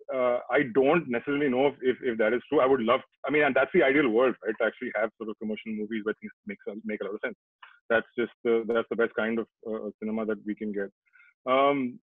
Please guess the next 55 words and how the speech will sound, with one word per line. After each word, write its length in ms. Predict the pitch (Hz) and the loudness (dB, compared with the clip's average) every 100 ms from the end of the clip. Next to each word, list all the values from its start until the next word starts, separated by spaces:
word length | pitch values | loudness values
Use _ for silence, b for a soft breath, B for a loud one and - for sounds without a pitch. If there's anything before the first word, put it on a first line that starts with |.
| _ _ - | _ _ 0
I, 140 | 160 185 | 0 2
I 120 | 175 | 0
do 160 | 160 190 | -2 -6
believe, 340 | 151 147 135 143 | -4 -6 -8 -10
I 20 | |
mean, 160 | 131 127 | -12 -10
on 80 | |
a, 140 | 131 131 | -10 -12
on 140 | 127 | -14
a 60 | 123 | -14
slightly 240 | - 123 135 | -14 -14 -14
bummer 380 | 107 104 120 127 | -12 -10 -10 -10
note, 240 | 127 117 | -10 -10
that 140 | 113 113 - | -12 -12 -12
I 160 | 117 | -16
do 140 | 120 127 | -16 -20
believe 220 | 113 117 113 | -18 -14 -12
that 120 | 104 | -12
budgets 240 | 104 113 _ 113 | -14 -18 _ -12
are 80 | 113 | -12
gonna 220 | 127 123 | -12 -14
come 140 | 117 110 | -16 -14
down 160 | 107 104 _ _ _ _ _ | -16 -20 _ _ _ _ _
because 200 | 110 120 | -16 -12
the 60 | 113 | -10
audiences 400 | 110 110 117 110 | -10 -10 -14 -12
are, 160 | 117 120 | -10 -8
and 80 | |
that 140 | 123 123 _ | -6 -6 _
trickle 260 | 131 - 143 | -12 -6 -6
effect 280 | 120 120 | -6 -8
is 80 | 117 | -10
gonna 160 | 113 113 | -12 -10
start 220 | 113 107 | -10 -12
to 80 | 107 | -10
happen 340 | 107 104 107 | -10 -10 -14
downwards, 480 | 104 104 107 107 101 _ _ _ _ _ _ | -14 -14 -12 -12 -12 _ _ _ _ _ _
where 340 | 113 113 113 110 | -8 -6 -6 -6
we're 100 | 110 | -8
gonna, 260 | 113 117 113 - | -10 -12 -12 -14
you 100 | 117 | -12
know, 180 | 113 110 - | -12 -14 -12
budgets 200 | 117 113 | -10 -8
are 60 | 120 | -10
gonna 140 | 120 | -8
be 100 | 120 - | -10 -4
slashed, 340 | 151 147 - - | -2 -2 -4 -16
and 160 | 120 | -12
then 100 | 120 | -10
we're 80 | 113 | -8
gonna 140 | 117 110 | -8 -10
have 120 | 107 | -10
to 60 | |
make 180 | 113 110 - _ _ _ | -12 -12 -14 _ _ _
smaller 300 | 120 117 120 | -10 -8 -8